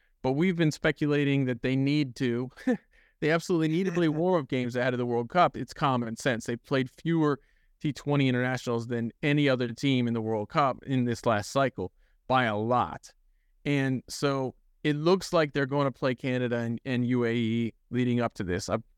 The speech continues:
Speaker 1: messaged a couple people. I'm waiting to hear back from the Canadians, <laughs> um, to, to confirm this, uh, because U S A hasn't made any mention of it.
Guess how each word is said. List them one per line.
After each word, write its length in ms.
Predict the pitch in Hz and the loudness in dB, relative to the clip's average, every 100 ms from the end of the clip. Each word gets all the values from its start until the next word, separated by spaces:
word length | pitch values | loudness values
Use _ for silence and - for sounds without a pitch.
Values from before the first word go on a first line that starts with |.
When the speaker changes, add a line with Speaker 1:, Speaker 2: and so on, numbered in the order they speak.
| 135 | 0
Speaker 1:
messaged 480 | 139 143 170 147 | 2 2 0 -2
a 80 | 139 | -2
couple 340 | 127 131 123 117 | -2 -2 -2 -4
people. 360 | 139 127 131 | -2 -2 -2
I'm 140 | 120 113 | -2 -2
waiting 340 | 127 147 139 | -2 0 -2
to 40 | |
hear 220 | 131 160 156 | -2 -2 0
back 300 | 147 143 - | 0 -2 -2
from 220 | 147 143 | 0 0
the 60 | |
Canadians, 680 | 139 139 131 131 120 120 - 208 - - | 0 -2 0 0 -2 -4 -4 -4 -4 -10
<laughs> 260 | - - | -20 -8
um, 140 | 120 123 | -6 -4
to, 200 | - 143 143 | -2 -2 -2
to 160 | - | -4
confirm 500 | 139 139 - 170 175 | -2 -4 0 2 4
this, 320 | 117 107 - - _ _ - | 2 -4 -10 -20 _ _ -4
uh, 380 | 123 123 117 107 | 0 2 2 0
because 440 | - 123 143 127 - | -2 0 2 0 -2
U 160 | 139 131 | 0 0
S 120 | - | 2
A 80 | 127 | 0
hasn't 280 | 123 120 113 | 0 0 0
made 180 | 113 | 0
any 180 | 110 110 | 0 -2
mention 360 | 107 101 - - | -2 -4 -6 -8
of 100 | |
it. 100 | - | -8